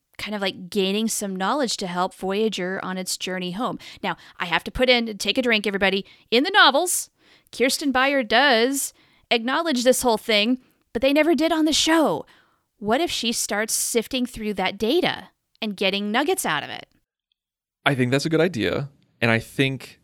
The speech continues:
Speaker 2: that can be added into what I'm going to say.
Speaker 1: Ooh, okay.
Speaker 2: Um, so I feel like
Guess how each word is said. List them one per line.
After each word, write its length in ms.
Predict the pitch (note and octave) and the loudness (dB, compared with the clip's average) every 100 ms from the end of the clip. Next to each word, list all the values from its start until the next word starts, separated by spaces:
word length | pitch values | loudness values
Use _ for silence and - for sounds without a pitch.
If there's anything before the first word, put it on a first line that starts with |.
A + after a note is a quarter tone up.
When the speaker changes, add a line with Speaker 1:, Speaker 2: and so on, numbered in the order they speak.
| _ _ _ C3 | _ _ _ -4
Speaker 2:
that 240 | A#2+ A#2 | 0 0
can 160 | - A2 | -2 -6
be 200 | G#2+ - | -6 0
added 320 | A2+ A#2 A2+ | 0 2 2
into 400 | G#2+ G#2+ - A2 | 0 -2 -4 -4
what 240 | G2+ G2+ - | -2 -2 -2
I'm 300 | G#2 A#3+ A3 | -2 -2 -4
going 220 | G3+ F#2+ | -10 -10
to 100 | E3+ | -12
say. 240 | - - - _ _ _ | -10 -10 -12 _ _ _
Speaker 1:
Ooh, 200 | D4+ C#4 - | -6 -6 -10
okay. 320 | F#3 A3 C#4 - | -10 -2 -2 2
Speaker 2:
Um, 460 | G#2+ F#2 E2 D#2+ - _ _ _ | 4 2 -2 -12 -16 _ _ _
so 420 | - D3+ B2 E2+ - _ _ _ _ _ _ - | 0 4 4 2 -6 _ _ _ _ _ _ -6
I 60 | |
feel 260 | B2+ E3+ B3 | -6 -4 -2
like 320 | A#3+ C#3+ - | 0 -2 -6